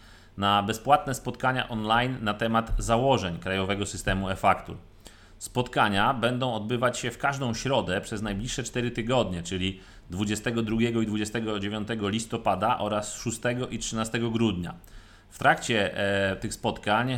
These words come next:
będzie można się dowiedzieć o nowych zasadach fakturowania w Polsce, uwierzytelnianiu w Krajowym Systemie e-Faktur i nadawaniu uprawnień, różnicy pomiędzy fakturą elektroniczną a e-fakturą,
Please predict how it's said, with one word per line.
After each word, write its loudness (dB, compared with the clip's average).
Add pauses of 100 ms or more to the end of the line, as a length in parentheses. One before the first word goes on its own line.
będzie -2
można -2
się -6
dowiedzieć -2
o -6
nowych 0
zasadach 0
fakturowania -2
w -8
Polsce, 0 (520)
uwierzytelnianiu 2
w -10
Krajowym -2
Systemie -2
e-Faktur 0 (120)
i -6
nadawaniu 2
uprawnień, 2 (460)
różnicy 4
pomiędzy -2
fakturą 0
elektroniczną -2
a 4
e-fakturą, -2